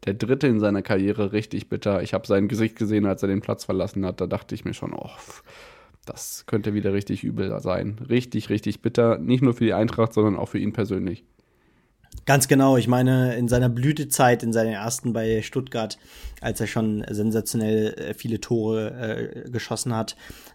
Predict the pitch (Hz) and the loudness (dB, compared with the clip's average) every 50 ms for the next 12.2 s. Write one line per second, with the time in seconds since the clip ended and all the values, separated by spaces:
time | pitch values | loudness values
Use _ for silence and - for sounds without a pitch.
0 | _ - 113 - - 113 107 123 117 110 120 117 117 113 107 - - 110 104 113 | _ -8 -4 -2 -2 0 0 0 0 0 0 0 0 0 0 0 0 0 0 0
1 | 113 - - - 117 113 110 110 110 107 107 107 101 - 113 107 104 101 - - | -2 -4 -4 -4 -4 -4 -2 -4 -4 -4 -4 -4 -4 -4 -4 -4 -4 -6 -8 -8
2 | 107 107 110 107 104 107 104 - 107 101 104 101 - - 107 107 104 101 - - | -8 -6 -4 -4 -4 -4 -4 -4 -4 -4 -6 -6 -6 -4 -4 -4 -4 -6 -8 -10
3 | 104 104 101 101 104 104 101 98 101 101 101 - - - - - - 104 - - | -10 -10 -10 -10 -10 -10 -8 -8 -8 -8 -8 -10 -10 -10 -10 -8 -8 -8 -8 -6
4 | 107 104 104 101 - - - - - - - - 139 139 135 127 127 123 127 127 | -6 -6 -6 -8 -10 -16 -20 -20 -20 -14 -4 0 0 2 4 4 4 4 2 0
5 | - - 127 117 113 - - 131 120 123 120 - 131 139 143 151 147 143 139 143 | -2 -2 -2 -4 -4 -2 -2 -2 -2 -2 -2 0 2 4 6 6 8 8 8 8
6 | 147 151 147 - - - - - _ - - _ _ _ _ - 127 127 127 123 | 8 6 4 2 -4 -6 -10 -12 _ -20 -20 _ _ _ _ -4 0 0 2 2
7 | 120 123 135 131 131 131 127 127 - - - - - - 139 131 117 113 120 131 | 2 2 0 2 2 2 2 2 0 -4 -6 -8 -4 0 0 2 4 4 4 4
8 | 127 123 - 143 135 135 120 127 131 120 123 123 120 117 113 113 - - - 117 | 4 4 6 6 6 8 8 6 6 4 4 4 4 4 4 2 -2 -4 -4 -4
9 | 113 113 113 117 117 110 - 135 117 113 110 107 110 - - 120 107 120 113 113 | -2 -2 0 0 -2 -2 -2 -2 -2 -2 -2 -4 -4 -4 -4 -2 -2 0 0 0
10 | 113 113 117 113 110 113 110 107 117 110 104 - 127 120 117 123 120 117 - 120 | 0 -2 -2 -2 -2 -2 -2 -2 -2 -2 -2 -2 -4 -2 0 0 0 0 0 -2
11 | 104 120 123 123 123 120 - - - 131 120 120 120 120 120 - 127 120 117 117 | 0 0 2 2 2 2 2 2 2 2 2 2 2 0 0 0 0 0 0 0
12 | 113 110 - - | -2 -4 -6 -8